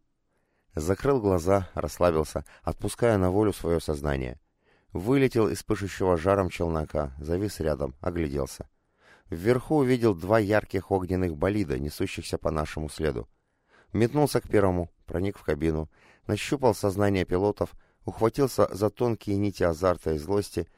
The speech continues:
потянул на себя, наматывая на кулак, резко дернул, обрывая эту чужую враждебную мне связь с телами.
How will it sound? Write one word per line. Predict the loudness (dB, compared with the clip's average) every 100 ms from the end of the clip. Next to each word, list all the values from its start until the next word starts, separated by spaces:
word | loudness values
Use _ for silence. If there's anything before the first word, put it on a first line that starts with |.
| _ _ -4
потянул | -2 0 2 2
на | 2
себя, | 0 -2 2 2
наматывая | 2 0 0 0 0
на | -2
кулак, | -4 0 0 -2 _
резко | 0 0 0 -4
дернул, | 2 2 2 0 -2 -6
обрывая | -4 0 2 4 4 4
эту | 0 -2 -4
чужую | -4 -6 -4 0 2
враждебную | 2 0 -2 -2 0 2 2
мне | 0
связь | -4 -4 -4
с | -6
телами. | -4 -2 -2 -4